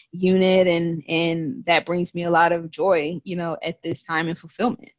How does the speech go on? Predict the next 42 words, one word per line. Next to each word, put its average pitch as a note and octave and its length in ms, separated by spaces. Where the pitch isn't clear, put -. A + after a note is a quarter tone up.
And E3+ 240
I D3 120
still G#3 240
look D4+ 160
forward G3+ 300
to F3 240
future F3+ 680
opportunities F3 720
to E3 220
partake F3 460
in F3 280
my E3+ 220
slice F3+ 440
of F3 100
the F3 120
American E3+ 520
dream, F3 480
or, D#3 380
you E3 100
know, D#3 240
what, D#3+ 220
what E3+ 200
we E3+ 240
would E3 120
want E3 320
to D#3 100
have E3 380
on E3 140
a, - 840
um, E3 160
our F#3 120
definition F3 460
of E3 80
a E3+ 60
family E3+ 280
structure. - 520
And, E3 300
and E3+ 180
yet E3+ 280
I E3 120
have E3+ 280
to E3 200